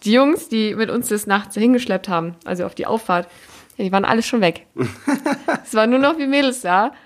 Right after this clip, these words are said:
Speaker 1: Wir haben nichts gegessen, ja, wir waren richtig zerstört, ja. Und dann mussten wir diesen scheiß Baum da wieder hinschleppen. Das war,
Speaker 2: <laughs>
Speaker 1: das war richtig kacke. Aber es hat trotzdem Spaß gemacht. <laughs> Also, nie, nie den,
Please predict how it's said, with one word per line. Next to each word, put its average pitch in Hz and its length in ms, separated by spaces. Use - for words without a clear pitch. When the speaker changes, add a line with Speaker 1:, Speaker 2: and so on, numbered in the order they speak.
Speaker 1:
Wir 226 120
haben 277 100
nichts 453 180
gegessen, 302 400
ja, 208 100
wir 208 80
waren 233 200
richtig 311 440
zerstört, 202 560
ja. 202 300
Und 233 100
dann 233 120
mussten 262 380
wir 262 140
diesen 277 260
scheiß 294 420
Baum 254 280
da 208 100
wieder 196 160
hinschleppen. 196 640
Das 185 100
war, 202 120
Speaker 2:
<laughs> 175 120
Speaker 1:
das 330 240
war 208 140
richtig 226 360
kacke. 233 320
Aber 247 200
es 254 120
hat 240 120
trotzdem 214 280
Spaß 233 380
gemacht. 175 320
<laughs> 233 140
Also, 214 360
nie, 240 280
nie 233 200
den, 202 220